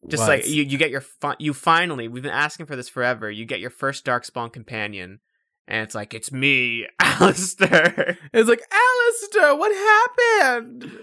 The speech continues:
Speaker 1: "I heard the <laughs> calling."
Speaker 2: Oh, God, it's like,
Speaker 1: "But the
Speaker 2: "And I'm
Speaker 1: Architect
Speaker 2: f-,
Speaker 1: found me."
Speaker 2: and I'm following him as well, Ruck. He, he's my friend."
Speaker 1: And then if he,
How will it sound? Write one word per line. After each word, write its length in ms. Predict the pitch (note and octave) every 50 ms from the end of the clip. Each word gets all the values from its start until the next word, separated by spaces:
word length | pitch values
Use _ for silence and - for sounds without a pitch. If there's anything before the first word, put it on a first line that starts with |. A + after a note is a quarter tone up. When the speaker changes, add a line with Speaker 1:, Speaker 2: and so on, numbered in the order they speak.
| - _ _ _ -
Speaker 1:
"I 60 | C#3+ B2+
heard 200 | B2 A2+ A2+ A2+
the 80 | C#3
<laughs> 120 | - - -
calling." 560 | - - F#3+ F#3+ - E3+ - _ _ - C#3+ _ _ - - _ _ _ _ -
Speaker 2:
Oh, 300 | F#3+ A3 A#3 A3 G#3 G3
God, 540 | G3 - G3+ G3+ G3+ G3+ G3+ G3 G3 F#3+ F#3
it's 100 | F3+ -
like, 220 | F#3+ F#3 F#3 -
Speaker 1:
"But 140 | D3+ C#3 -
the 100 | D3+ C3+
Speaker 2:
"And 100 | C4+ C#4+
I'm 80 | D4 C#4 D4
Speaker 1:
Architect 180 | D4 C#3 A#2+ -
Speaker 2:
f-, 40 | -
Speaker 1:
found 320 | - B2+ A#2 A#2 A#2 A2+
me." 300 | A2 G#2+ G#2+ A2+ - - - _ _ _ _ _ -
Speaker 2:
and 100 | C4 C4+
I'm 220 | B3 B3 C4 B3
following 840 | - - - - - - - - C#4 C4+ B3 B3 B3+ B3 A#3+ A#3+ A#3+
him 220 | A#3+ B3 B3 A#3
as 180 | A3+ A3 - A3
well, 460 | A3 C4 C4 B3 A3+ G3 F#3+ F#3+ G3+ G3+
Ruck. 540 | G#3 G3+ G3 G3+ G3+ G3+ C4+ - - - - - - - _ _ _ _ _ _ _ _ _
He, 160 | - - -
he's 480 | E4 E4 - - C#4 C4+ C4 C4 - C4
my 120 | B3 B3
friend." 500 | A#3+ - - D4 D4 C#4+ C4+ C4+ C4 A#3+ _ _ _ - _ - - _ _ _ - -
Speaker 1:
And 120 | - C#3+ C#3+
then 240 | C#3+ C#3 C3+ - -
if 200 | - D3 C#3+ -
he, 100 | - D3+